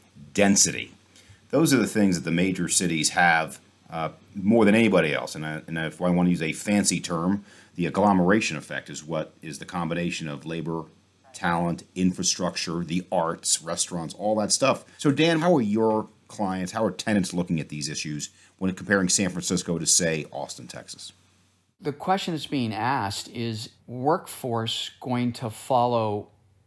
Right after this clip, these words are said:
Speaker 2: workplace, which traditionally it has, right? An office was workplace. And now I wanna give Lisa Foley credit. I, I love this term. Um, and Lisa coined it, you know, workplace has become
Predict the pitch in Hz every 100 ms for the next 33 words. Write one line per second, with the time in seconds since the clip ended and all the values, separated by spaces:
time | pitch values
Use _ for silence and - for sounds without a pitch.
0 | _ _ - 104 113 131 123 - - -
1 | - - 151 98 98 - - 113 - -
2 | 127 143 135 123 107 95 101 87 - -
3 | - - 107 107 107 98 - 120 139 120
4 | 107 - - 110 104 104 - - _ _
5 | - 98 113 - - - - - - -
6 | _ - - - - - _ _ - 131
7 | 139 175 196 190 - _ - 131 98 -
8 | - 110 101 110 120 98 - 120 117 98
9 | 95 - 101 90 - 98 98 104 110 107
10 | 95 - - 85 85 90 - 98 95 92
11 | 92 85 - - 101 110 110 101 - 107
12 | 104 82 - _ 107 95 95 95 - 117
13 | 131 - 123 107 110 101 101 - 98